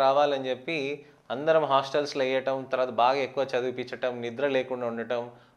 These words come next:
పొద్దున్నే ఉదయాన్నే లేపటం, ఇలాంటివి కూడా చేస్తుంటారనమాట. So ఆ స్ట్రెస్ ఉండటం వల్ల, ఆ స్లీప్ సరిగ్గా లేకుండా ఉండటం వల్ల ఇట్లాంటి పింపుల్స్, మొటిమలు కూడా ఎక్కువ వచ్చే సందర్భాలు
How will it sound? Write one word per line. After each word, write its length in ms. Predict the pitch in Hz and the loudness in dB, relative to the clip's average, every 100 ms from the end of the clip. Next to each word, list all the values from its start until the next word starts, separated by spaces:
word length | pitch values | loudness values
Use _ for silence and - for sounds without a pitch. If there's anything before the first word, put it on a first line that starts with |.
| _ | _
పొద్దున్నే 420 | 123 131 143 143 131 | -4 0 2 2 4
ఉదయాన్నే 340 | 131 147 143 131 | 6 6 6 2
లేపటం, 340 | 123 123 123 123 123 | 2 0 -4 -4 2
ఇలాంటివి 360 | 151 160 156 147 | 4 4 2 0
కూడా 140 | 160 143 | 0 0
చేస్తుంటారనమాట. 880 | 117 - 113 98 95 90 87 87 - - _ - - _ | -2 -2 -10 -6 -6 -6 -10 -14 -14 -18 _ -20 -20 _
So 60 | - 160 | 2 4
ఆ 40 | 156 - | 4 4
స్ట్రెస్ 280 | 208 214 208 | 0 0 -2
ఉండటం 340 | 175 175 175 156 135 | 2 4 4 4 2
వల్ల, 180 | 131 151 120 101 - - _ 120 | 4 4 4 0 -8 -20 _ -2
ఆ 40 | 123 | -2
స్లీప్ 300 | - 190 202 170 165 | 0 0 0 0 0
సరిగ్గా 300 | 151 147 147 135 | 0 0 2 2
లేకుండా 340 | 143 160 151 135 | 0 -2 0 0
ఉండటం 300 | 131 131 131 117 | 0 -2 -2 -2
వల్ల 200 | 117 135 113 107 - - _ _ 143 | 2 4 6 4 -4 -20 _ _ -12
ఇట్లాంటి 500 | 139 180 180 180 175 165 - - - | -4 2 4 4 0 -2 -4 -14 -6
పింపుల్స్, 500 | 143 147 170 165 165 147 123 | -6 -2 -2 -2 -6 -6 -4
మొటిమలు 400 | 127 147 147 143 | -2 0 0 2
కూడా 140 | 143 165 127 | 4 4 4
ఎక్కువ 200 | - 135 | 0 -2
వచ్చే 160 | 120 127 - | -2 -4 -6
సందర్భాలు 460 | 110 104 104 113 | -4 -4 -2 -4